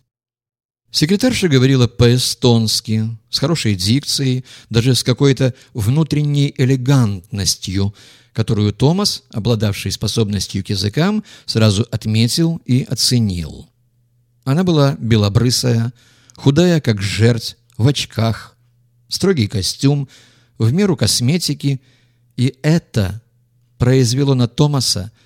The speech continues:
гораздо большее впечатление, чем весь антураж дорогого офиса.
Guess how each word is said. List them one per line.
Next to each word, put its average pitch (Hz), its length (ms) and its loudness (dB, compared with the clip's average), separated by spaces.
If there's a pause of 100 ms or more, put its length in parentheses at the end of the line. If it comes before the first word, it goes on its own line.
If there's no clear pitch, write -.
(240)
гораздо 127 440 2
большее 117 640 2
впечатление, 110 1000 -4 (280)
чем 127 320 0
весь 120 500 4
антураж 123 720 2 (220)
дорогого 98 840 0
офиса. - 680 -4